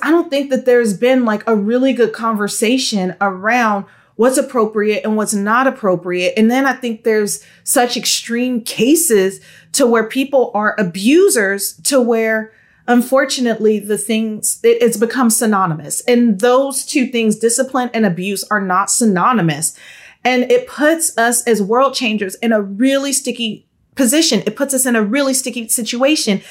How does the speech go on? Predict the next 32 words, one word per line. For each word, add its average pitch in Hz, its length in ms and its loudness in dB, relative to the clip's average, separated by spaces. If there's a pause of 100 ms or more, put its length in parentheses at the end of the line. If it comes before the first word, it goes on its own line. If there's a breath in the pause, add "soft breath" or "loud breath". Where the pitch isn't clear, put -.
(160 loud breath)
It 262 140 0
puts 320 260 0
educators 233 760 0 (400 loud breath)
in 240 120 4
a 240 80 4
really 226 220 2
sticky 226 320 -2
situation, 208 720 0
because 220 720 0
a 233 80 2
lot 233 220 0
of 226 80 -8
times 240 260 -2
if 226 140 -4
they 247 140 2
hear 226 480 2
the 214 200 0
words 214 380 0
like 214 240 -4
spanking 233 640 0
or 202 180 0
"I 202 100 2
was 196 220 -2
hit" 254 320 0
or 196 240 -2
"there 202 180 -2
was 196 140 -4
a 185 40 -2
mark 254 300 0
left 208 240 -2
on 208 160 -2
me," 214 200 -2